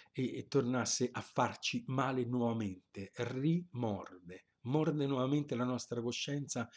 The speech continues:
ogni volta che ci pensiamo. Rimpianto, invece, il rimpianto è legato a occasioni, eh, opportunità perdute, per esempio.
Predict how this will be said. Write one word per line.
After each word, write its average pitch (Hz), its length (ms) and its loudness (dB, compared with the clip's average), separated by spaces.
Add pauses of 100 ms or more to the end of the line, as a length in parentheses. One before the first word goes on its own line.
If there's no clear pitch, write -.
(440)
ogni 170 320 10
volta 127 380 2
che 104 120 -2
ci - 160 -6
pensiamo. - 680 -8 (1600)
Rimpianto, 123 1500 8 (320)
invece, 98 580 -6
il 104 60 -6
rimpianto 117 720 0
è 87 260 -12
legato 107 600 2
a 95 500 -8
occasioni, 113 680 -2 (140)
eh, 92 880 -8 (840)
opportunità 110 800 0
perdute, 107 600 -2
per 92 140 -14
esempio. - 540 -16